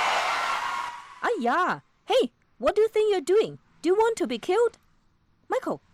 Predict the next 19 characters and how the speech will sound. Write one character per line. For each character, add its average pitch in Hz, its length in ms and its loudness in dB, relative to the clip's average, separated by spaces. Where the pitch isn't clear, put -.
你 302 100 -6
睇 - 20 -6
吓 370 140 -4
嗰 359 160 0
個 349 60 0
踩 311 220 -4
單 349 180 0
車 381 120 -4
嘅 359 80 -2
細 320 160 -2
路 269 100 0
仔， 269 180 -2
我 294 100 -8
差 381 160 -4
啲 359 100 2
撞 233 320 -2
到 294 100 0
佢 247 280 0
啊！ 185 160 -4